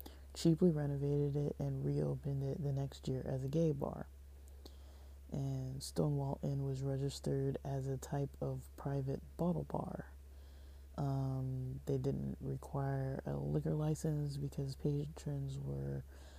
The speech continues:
um, supposed to bring their own liquor. That's cool. Um,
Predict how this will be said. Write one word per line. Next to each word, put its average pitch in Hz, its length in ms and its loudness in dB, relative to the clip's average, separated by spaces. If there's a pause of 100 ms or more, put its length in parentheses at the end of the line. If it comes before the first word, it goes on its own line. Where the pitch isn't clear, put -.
(400)
um, 131 640 0 (280)
supposed 143 460 0
to 135 60 2
bring 135 260 2
their 135 200 0
own 147 400 4
liquor. 156 460 2 (100)
That's 175 240 0
cool. 135 400 -2 (800)
Um, 151 720 6